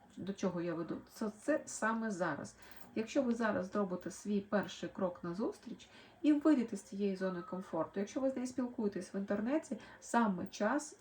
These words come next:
зараз виходити на побачення. І воно буде досить вдалим. Ц-, оці дві карти, вони прям говорять, час тобі йти там,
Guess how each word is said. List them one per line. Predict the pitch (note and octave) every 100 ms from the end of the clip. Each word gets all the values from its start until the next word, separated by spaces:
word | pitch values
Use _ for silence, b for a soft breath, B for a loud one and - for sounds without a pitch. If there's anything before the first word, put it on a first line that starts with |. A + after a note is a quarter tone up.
| -
зараз | - - F#3+ B3+ A#3+ -
виходити | F#3+ - G#3+ G#3+ A#3 A3
на | F#3 F3
побачення. | F#3 F#3 F#3+ F3+ - - - - - B B B
І | A3+
воно | G#3 C4 A4+
буде | C4 D#3 D#3+
досить | G3+ D#4 - C#4 -
вдалим. | G3+ F#3 D#3 D#3+
Ц-, | - -
оці | G#3 - G#3+
дві | F#3
карти, | G3 D4+ E4 A#3
вони | G3+ A#3
прям | A3+ A#3 A3+
говорять, | A3+ A3+ A3 F#3+ F3 B B -
час | G#3+ B3 D4
тобі | - F3+ G3+ G3+
йти | F3+ - A#3 A3+ -
там, | F3 E3 D#3